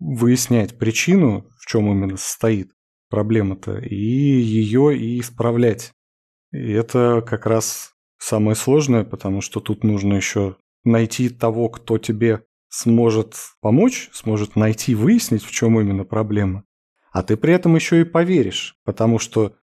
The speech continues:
человек, приходящий к нутрициологу домашних животных, он же тоже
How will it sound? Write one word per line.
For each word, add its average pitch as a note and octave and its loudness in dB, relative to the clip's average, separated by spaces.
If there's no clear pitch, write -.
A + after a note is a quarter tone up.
человек, B2+ 0
приходящий A#2+ 2
к - -4
нутрициологу A#2 0
домашних A#2 0
животных, B2+ 0
он A2+ 4
же A2 2
тоже F3 0